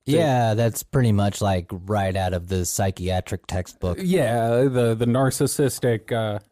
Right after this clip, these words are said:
Speaker 2: Yeah, yeah, those go beyond teenage whining and whimsy. That's just a warning sign.
Speaker 1: So, in addition to that, what, what other evidence was left behind? What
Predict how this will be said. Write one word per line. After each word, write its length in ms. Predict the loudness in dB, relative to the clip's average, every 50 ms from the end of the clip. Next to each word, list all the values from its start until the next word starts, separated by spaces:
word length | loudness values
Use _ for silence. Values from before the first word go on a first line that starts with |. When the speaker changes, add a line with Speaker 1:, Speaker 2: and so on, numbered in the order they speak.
| _ -2
Speaker 2:
Yeah, 560 | 0 2 2 4 4 2 2 0 0 -2 -6 -8 -4
yeah, 360 | 0 0 2 2 2 2 2
those 220 | 2 2 2 2 2
go 200 | 2 2 2 2
beyond 800 | 2 2 2 2 2 4 2 2 2 2 2 2 2 2 0 -2 -4 _ _ _ _ _ _ -4
teenage 500 | -2 0 2 2 2 2 0 0 -2 -4
whining 640 | -4 -2 0 0 2 2 4 4 4 4 2 2
and 260 | 2 2 2 0 2
whimsy. 520 | 2 2 4 2 2 0 0 0 0 0 0
That's 340 | 0 0 -2 -2 -4 -8 -8
just 400 | -4 -2 -2 -2 -4 -6 -12 _ _ _ _ _ _ _ _ _ _ _ -8 -4
a 120 | -2 -2
warning 480 | 0 0 2 2 2 2 2 2 0 0
sign. 460 | -2 -2 -2 0 0 0 -2 -2 -4 -8 _
Speaker 1:
So, 360 | -10 -4 0 2 2 2 2
in 200 | 2 2 2 2
addition 400 | 2 2 2 2 0 2 2 2 2
to 80 | 2 2
that, 280 | 2 2 2 2 2 2
what, 300 | 2 2 2 2 0 -4 _ _
what 260 | 0 2 2 2 2
other 400 | 2 2 2 2 2 2 0 -2 -4 -4
evidence 540 | -2 0 2 2 2 2 0 0 0 -2 -2
was 180 | -2 -2 0
left 240 | 0 0 0 0 0 0
behind? 460 | -2 0 0 0 0 2 2 2 2
What 300 | 2 2 0 0 -2